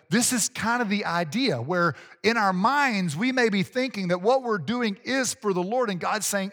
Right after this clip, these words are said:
"Eh, it's really more for you. It's really not for me." And so here we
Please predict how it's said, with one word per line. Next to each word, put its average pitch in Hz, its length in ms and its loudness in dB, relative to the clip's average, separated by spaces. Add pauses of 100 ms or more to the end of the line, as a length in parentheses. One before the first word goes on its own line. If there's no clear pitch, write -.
"Eh, 311 400 -10
it's - 180 -8 (120)
really 440 240 0
more 247 200 0
for 160 200 -4
you. 127 420 -4 (1500)
It's - 120 -16
really 339 300 -2
not 185 380 0
for 135 100 -4
me." 113 460 -6 (1800)
And 131 120 -6
so 170 180 0
here 196 260 0
we 214 380 -2